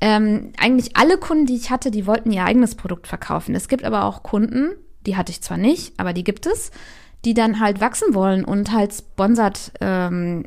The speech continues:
Ads schalten wollen, so wie ich das ja hier auch mache. So, dann brauchst du halt viel, viel mehr Minuten. Oder halt auch diese Dynamic Ads Ausspielung, wo du dann das Reporting hast für deine Werbepartner.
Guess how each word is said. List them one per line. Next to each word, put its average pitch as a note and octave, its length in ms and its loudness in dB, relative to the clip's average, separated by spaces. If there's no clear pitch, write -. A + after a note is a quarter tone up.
Ads G3 240 -2
schalten F#3 300 -2
wollen, F#3 160 0
so F#3+ 120 0
wie G#3 80 0
ich G#3 80 -2
das G3 220 -2
ja F#3+ 60 0
hier F#3 240 -4
auch G#3+ 260 0
mache. - 380 -8
So, G3+ 160 -2
dann G3 100 2
brauchst G3+ 260 0
du A3 60 -2
halt G3 180 -2
viel, A3 200 -2
viel A3 160 -2
mehr G3 140 2
Minuten. F#3+ 680 0
Oder F#3+ 300 2
halt F#3 240 -2
auch F#3+ 140 -2
diese F#3 260 -2
Dynamic F3+ 560 0
Ads - 240 -4
Ausspielung, F#3 720 -4
wo F#3+ 40 -6
du F#3 120 -8
dann F#3+ 140 -4
das F3+ 200 -4
Reporting G3+ 540 0
hast E3+ 180 -4
für - 60 -8
deine F3+ 280 -2
Werbepartner. - 680 -8